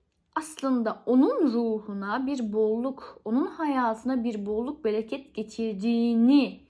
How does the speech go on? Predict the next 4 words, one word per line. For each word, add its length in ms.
anlayacak. 580
Yani 500
bilinç 520
altında 1200